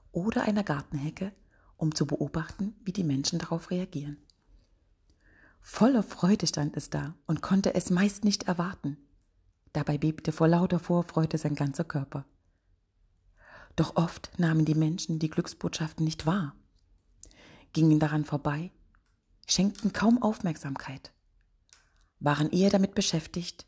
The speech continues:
über das Gestern nachzudenken und das Morgen schon zu planen. So blieb das Jetzt oftmals unbemerkt und leer. Wenn sie es jedoch doch bemerkten,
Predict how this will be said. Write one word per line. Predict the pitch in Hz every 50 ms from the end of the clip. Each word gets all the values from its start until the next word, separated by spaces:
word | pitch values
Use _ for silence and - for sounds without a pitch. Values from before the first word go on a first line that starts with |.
| _ _
über | - 156 147 147
das | - 143 139 -
Gestern | - 143 139 - - - 170 165
nachzudenken | 160 151 147 - - - 151 160 156 151 156 - 165 165 175 - _ -
und | 160 147 147
das | 143 - -
Morgen | 151 147 143 - 160
schon | 151 - 175 170 -
zu | -
planen. | - - 175 160 147 147 139 139 135 147 - _ _ _ _ _ _ _ _ _ _ _ _ - - - - - -
So | - - 135
blieb | - - 151 - -
das | 147 - -
Jetzt | 151 143 151 - - - - - - _ _ _ _
oftmals | - 147 131 - - - 156 147 139 -
unbemerkt | - 156 143 147 147 160 160 156 156 165 - - - -
und | - - 180 175 -
leer. | 147 135 135 131 139 - _ _ _ _ _ _ _ _ _ - - _ _ _ _ _ _ _ _ _ _ _ _ _ _ _ - _ _ _ _ _ _ _ _ _ _ _ _ _ _ - - - - - - - - - -
Wenn | - 175 180 202 202
sie | 214 220 -
es | 196 196 -
jedoch | 202 196 208 202 190 - - - - _ _ _ _ _ _
doch | - 226 233 - - - - - _ _ _ _
bemerkten, | - 151 143 143 143 147 - - - 156 156 -